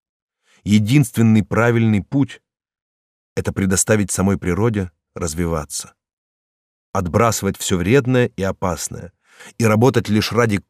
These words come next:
конечной цели — здоровья и жизненной мощи. Но потеря близких людей — страдавших и умерших, всегда оставляет в душе какую-то горькую обиду, непреодолимое желание бороться со злом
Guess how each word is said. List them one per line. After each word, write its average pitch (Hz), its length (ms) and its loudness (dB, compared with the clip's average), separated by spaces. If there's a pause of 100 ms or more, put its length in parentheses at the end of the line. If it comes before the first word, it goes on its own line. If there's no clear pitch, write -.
конечной 107 600 -2
цели — 80 560 -4 (1040)
здоровья 120 720 0 (300)
и 80 100 -6
жизненной 85 600 -4
мощи. 78 520 -8 (1200)
Но 104 160 0
потеря 135 320 4
близких 123 460 2
людей — 110 500 2 (220)
страдавших 101 760 0
и 104 80 -2
умерших, 113 640 0 (300)
всегда 113 360 0
оставляет 117 580 2
в 101 80 -4
душе - 260 -2
какую-то 107 380 -2
горькую 101 540 -2
обиду, 92 520 -6 (280)
непреодолимое 104 800 4
желание 107 380 2
бороться 98 460 0
со 92 160 -2
злом 117 360 -2